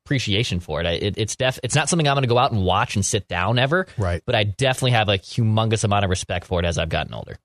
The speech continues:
Speaker 2: I wanna say that this was a time wh-, where nascar was popping up big time, because in the nineties, it became huge. It became huge. When I was a kid, the Indy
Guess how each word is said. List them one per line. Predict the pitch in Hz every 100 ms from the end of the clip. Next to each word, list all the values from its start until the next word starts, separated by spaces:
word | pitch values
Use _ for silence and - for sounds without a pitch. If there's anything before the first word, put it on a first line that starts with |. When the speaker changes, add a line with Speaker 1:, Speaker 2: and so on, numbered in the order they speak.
| _ 135
Speaker 2:
I |
wanna | 160 247
say | 294
that | 214 151
this | 202
was | 240 196
a |
time | - 160 160 160 156
wh-, | - 131 -
where | 135
nascar | 135 135 156 170
was | 131 -
popping | 139 135 143 117
up | 127 - _ _ _ -
big | 131 117
time, | 156 156
because | 156 165 135 - _
in | 165
the | 180
nineties, | 131 113 175 226 185
it |
became | 175 233 151 110
huge. | - - 170 156 104 - - _ _
It | 143
became | 202 - 175 151
huge. | 151 151 123
When | 147
I | 151 254
was | 269
a |
kid, | - 208 185 175 147 - - _ _ _ _ _ _ _ _ _ _ _ 127
the | 156
Indy | 156 180 214 226